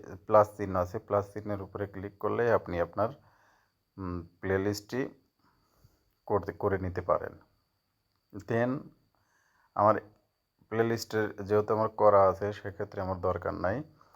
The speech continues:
এখন আমি করে নিচ্ছি না। ব্যাক করলাম, ব্যাক করার পরে আপনি share to story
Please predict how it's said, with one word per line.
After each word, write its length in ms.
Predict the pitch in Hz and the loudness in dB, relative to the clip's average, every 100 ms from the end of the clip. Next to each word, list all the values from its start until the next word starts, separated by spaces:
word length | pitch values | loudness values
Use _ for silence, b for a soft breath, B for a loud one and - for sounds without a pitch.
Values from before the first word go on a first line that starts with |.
| B B B - | B B B -8
এখন 240 | 90 95 95 | -2 2 2
আমি 140 | 98 98 95 - _ - | 2 0 0 -2 _ -2
করে 160 | 98 92 | 0 0
নিচ্ছি 320 | 90 87 - | -4 -8 -6
না। 120 | 95 110 - _ 95 | -2 -2 -4 _ -2
ব্যাক 160 | 98 92 - | 0 0 -2
করলাম, 280 | 85 87 123 | -2 0 -2
ব্যাক 180 | 110 98 - | -2 -2 0
করার 260 | 101 101 - | 0 0 0
পরে 140 | 98 98 | -2 -2
আপনি 140 | - 98 - | -6 -10 -4
share 260 | 98 104 104 | 2 2 2
to 60 | 104 95 | -6 -8
story 280 | - 98 95 | -6 -4 -2